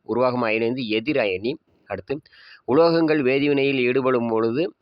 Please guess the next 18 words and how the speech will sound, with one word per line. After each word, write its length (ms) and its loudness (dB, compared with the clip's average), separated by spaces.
எலக்ட்ரான்களை 560 0
இழந்து 460 0
எந்த 280 0
அயனியை 300 2
உருவாக்குகிறதுனா 680 0
நேர் 280 0
மின்சுமை. 500 -4
புளூரின் 400 0
ஒரு 240 -4
எலக்ட்ரானை 600 -4
ஏற்பதால் 460 0
உண்டாகும் 460 0
மந்த 300 -2
வாயு 280 2
அமைப்பின் 420 -2
பெயர் 240 -2
வந்து 260 -6
நியான். 400 -4